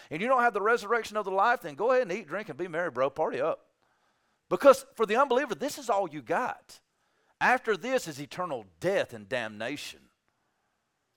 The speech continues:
Let me read this. I think this will be a good moment. I was reading this. Uh, this comes from volume one of, of Jonathan Edwards' works.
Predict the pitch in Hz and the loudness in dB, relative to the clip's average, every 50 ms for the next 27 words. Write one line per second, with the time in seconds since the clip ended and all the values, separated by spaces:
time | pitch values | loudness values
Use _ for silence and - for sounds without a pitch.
0 | _ _ _ _ _ _ _ _ _ _ _ _ _ _ _ _ - 165 208 202 | _ _ _ _ _ _ _ _ _ _ _ _ _ _ _ _ -10 -6 -4 -2
1 | 175 160 151 143 131 147 147 131 - - 127 127 - - 135 127 - - 117 117 | -2 -2 -2 -2 -2 -2 -2 -2 -4 -6 -8 -8 -6 -8 -10 -12 -14 -14 -10 -8
2 | 120 117 104 113 120 113 113 113 110 110 107 104 110 117 117 110 104 135 139 131 | -8 -8 -6 -6 -6 -6 -4 -4 -4 -4 -2 -2 -2 -2 -4 -4 -6 -6 -6 -6
3 | 123 123 117 113 - - - _ _ _ _ _ _ _ _ _ _ _ _ - | -6 -8 -10 -10 -10 -12 -16 _ _ _ _ _ _ _ _ _ _ _ _ 2
4 | 123 120 113 110 107 98 92 95 127 143 151 - - 160 151 139 120 - 120 110 | 2 4 4 2 0 -2 -6 -10 -8 -6 -6 -6 -6 -6 -6 -6 -6 -10 -8 -2
5 | 104 127 127 127 127 117 113 113 113 120 120 120 113 107 104 95 - - 107 110 | 2 2 4 4 2 0 -6 -8 -8 -6 -6 -4 -4 -4 -4 -6 -6 -6 -4 -4
6 | 104 92 95 113 131 123 120 110 113 107 113 117 117 113 107 107 95 - 107 107 | -4 -4 -6 -6 -4 -4 -4 -6 -8 -6 -4 -2 -2 -2 -4 -8 -12 -12 -8 -4
7 | 110 110 110 107 - - - - | -2 -2 -2 -4 -6 -12 -20 -20